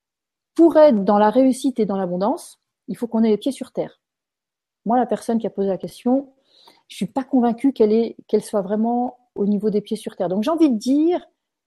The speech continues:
utilisez votre médecine pour vous. La personne qui veut faire des massages aux autres,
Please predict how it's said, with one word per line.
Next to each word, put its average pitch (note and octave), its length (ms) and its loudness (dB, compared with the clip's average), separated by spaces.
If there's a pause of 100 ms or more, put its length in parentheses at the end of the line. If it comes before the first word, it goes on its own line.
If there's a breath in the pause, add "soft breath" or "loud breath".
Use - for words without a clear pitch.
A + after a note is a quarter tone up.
(680)
utilisez D4 420 4
votre C4+ 220 2
médecine B3 380 0
pour A#3 160 -4
vous. G#3 300 -8
La G#3 100 0
personne C4+ 280 -2
qui C4+ 100 0
veut B3 100 2
faire C#4+ 160 0
des B3+ 100 2
massages A#3 380 0
aux G#3 160 2
autres, - 320 -4